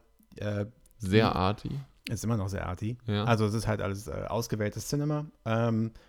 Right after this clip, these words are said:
Speaker 1: früher waren's aber dreißig Filme, jeden Tag ein neuer gekommen, jeden Tag einer gegangen. Inzwischen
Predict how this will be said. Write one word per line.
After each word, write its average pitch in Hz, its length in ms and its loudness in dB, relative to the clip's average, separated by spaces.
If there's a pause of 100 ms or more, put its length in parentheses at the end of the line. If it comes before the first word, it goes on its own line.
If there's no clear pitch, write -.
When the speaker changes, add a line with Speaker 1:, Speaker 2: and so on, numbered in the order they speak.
(120)
Speaker 1:
früher 135 300 8
waren's 127 240 8
aber 117 200 6
dreißig 120 420 4
Filme, 220 320 6 (540)
jeden 131 200 6
Tag 120 240 6
ein 113 120 4
neuer 113 200 6
gekommen, 160 380 4
jeden 135 220 0
Tag 127 200 2
einer 113 220 4
gegangen. 98 380 -2 (420)
Inzwischen 147 560 0